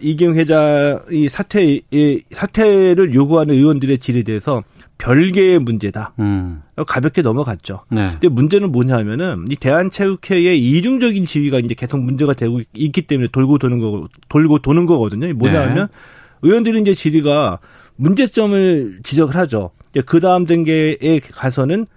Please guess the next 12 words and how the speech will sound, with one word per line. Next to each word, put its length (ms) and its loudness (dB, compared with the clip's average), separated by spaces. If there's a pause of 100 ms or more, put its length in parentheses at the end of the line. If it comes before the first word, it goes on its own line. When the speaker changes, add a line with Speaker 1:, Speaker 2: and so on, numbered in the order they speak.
(300)
Speaker 1:
대책을 440 0
추궁하잖아요. 760 -2
Speaker 2:
예, 60 4
예. 220 0 (280)
Speaker 1:
그럼 120 -2
여기까지 420 2
가가지고 460 0 (100)
이제 240 0
어떻게 400 -2
하겠냐라고 540 2
물어보면, 680 -2
Speaker 2:
음. 300 -4